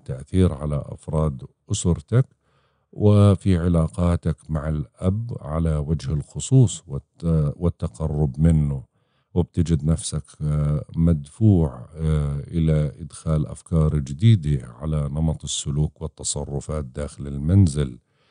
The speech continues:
وبيكون لها صدى إيجابي وتأثير كبير. آه، ممكن، آه، تحمل بعض المسؤوليات الملقاة على عاتقك وتكون نتيجة جيدة،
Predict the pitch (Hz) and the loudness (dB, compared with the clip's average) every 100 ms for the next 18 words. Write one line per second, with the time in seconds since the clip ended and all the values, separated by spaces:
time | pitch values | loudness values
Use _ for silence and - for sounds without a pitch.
0 | _ _ _ 104 90 80 - 76 78 - | _ _ _ -2 0 0 0 2 2 -2
1 | 80 76 - 85 78 73 67 78 76 80 | -4 -2 -2 -2 0 -2 -2 -4 -2 0
2 | 78 73 76 73 73 78 67 - 78 69 | 2 2 0 -2 -4 -4 -8 -4 -4 -4
3 | - 104 113 - _ _ _ _ _ _ | -2 4 4 4 _ _ _ _ _ _
4 | - 98 98 92 - - 135 135 95 95 | -2 4 6 4 0 2 6 6 6 4
5 | 87 90 92 - 82 82 98 - 90 85 | 4 4 0 -4 -4 -4 -6 -2 0 2
6 | 80 67 76 76 76 80 76 73 - 76 | 0 -2 -6 -6 -4 0 0 -2 -6 -8
7 | 71 71 80 85 80 - 69 69 73 71 | -6 0 2 2 0 -2 -4 -2 -2 -4
8 | - 87 80 69 71 78 73 65 78 85 | -4 -2 -2 -4 -4 -2 -2 -4 -6 -6
9 | - 90 87 - 78 76 _ 85 82 78 | -6 -8 -8 -4 -4 -4 _ 2 4 4
10 | 73 69 82 82 80 69 80 78 76 69 | 2 0 0 0 0 0 0 0 0 0
11 | 69 64 | -4 -6